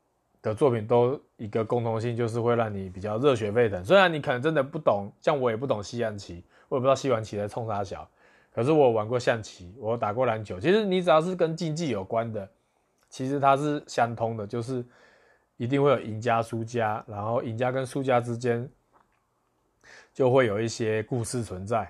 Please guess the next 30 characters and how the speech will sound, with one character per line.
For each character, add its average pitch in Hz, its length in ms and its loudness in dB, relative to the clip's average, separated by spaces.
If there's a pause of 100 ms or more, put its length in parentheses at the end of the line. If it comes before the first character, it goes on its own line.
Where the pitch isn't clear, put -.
然 107 80 -16
后 101 60 -8
那 113 100 -4
些 117 120 0
故 117 180 -4
事 113 160 -4
你 101 60 -6
就 101 80 -4
看 110 140 -6
得 95 60 -6
很 98 160 -8
爽。 78 240 -10 (1300)
当 208 120 6
然 170 300 4
最 202 160 4
主 139 140 -4
要 143 140 8
的 123 80 4
还 113 120 2
是 123 140 -6
因 131 60 -4
为 127 80 -2
女 110 140 -6
主 107 120 -10
角 107 180 -2
真 110 160 -6
的 104 220 -4 (140)
很 95 120 -10
漂 113 200 0
亮， 107 200 -2